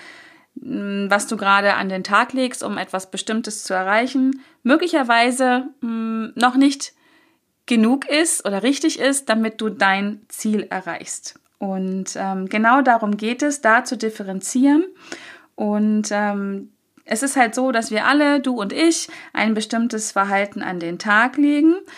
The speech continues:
Und in der Tat kann dieses Verhalten hin und wieder, hm, ich sag das immer gerne, suboptimal <laughs> sein.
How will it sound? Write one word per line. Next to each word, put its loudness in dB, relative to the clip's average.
Und 0
in 4
der 2
Tat 0
kann 0
dieses -4
Verhalten 2
hin 6
und 6
wieder, 4
hm, -2
ich -4
sag 0
das -2
immer 2
gerne, 2
suboptimal 0
<laughs> -12
sein. -2